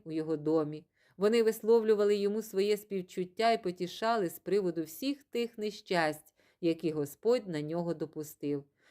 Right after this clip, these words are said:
І кожен дав йому по одній кесіті і по одній золотій обручці. Господь же поблагословив останні роки Йова більше, ніж були його попередні роки. В нього було чотирнадцять тисяч овець,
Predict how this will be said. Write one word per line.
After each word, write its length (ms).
І 140
кожен 480
дав 260
йому 280
по 120
одній 360
кесіті 800
і 120
по 140
одній 360
золотій 580
обручці. 760
Господь 600
же 120
поблагословив 920
останні 600
роки 280
Йова 360
більше, 520
ніж 220
були 300
його 240
попередні 680
роки. 460
В 100
нього 340
було 280
чотирнадцять 880
тисяч 420
овець, 540